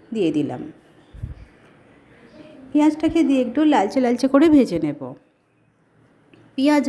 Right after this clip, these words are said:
ভাজা হয়ে গেলে আমি ওর মধ্যে দিয়ে দেব একটা টমেটো কুচি। ছোট সাইজের একটা টমেটো কেটে রেখেছিলাম, আমি দিয়ে দিলাম। টমেটোটা দেওয়ার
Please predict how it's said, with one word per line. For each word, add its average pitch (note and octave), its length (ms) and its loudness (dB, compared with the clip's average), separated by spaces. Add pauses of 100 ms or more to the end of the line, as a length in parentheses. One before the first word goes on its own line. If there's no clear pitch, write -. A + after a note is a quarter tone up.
ভাজা A3 280 -4
হয়ে A3 200 -2
গেলে G3 240 -4 (960)
আমি B3+ 180 0
ওর A#3+ 180 2
মধ্যে G#3+ 240 -4
দিয়ে A3 200 0
দেব F#3+ 200 -4 (920)
একটা B3 320 -2
টমেটো G3+ 400 -4
কুচি। E3 340 -8 (480)
ছোট C4 240 0
সাইজের D#4+ 420 0
একটা B3+ 300 -4
টমেটো A3 320 -6
কেটে B3 240 -8
রেখেছিলাম, C4 520 -2
আমি A#3+ 140 0
দিয়ে F3+ 220 -4
দিলাম। D3+ 280 -8 (760)
টমেটোটা C#4+ 480 0
দেওয়ার A#3 340 0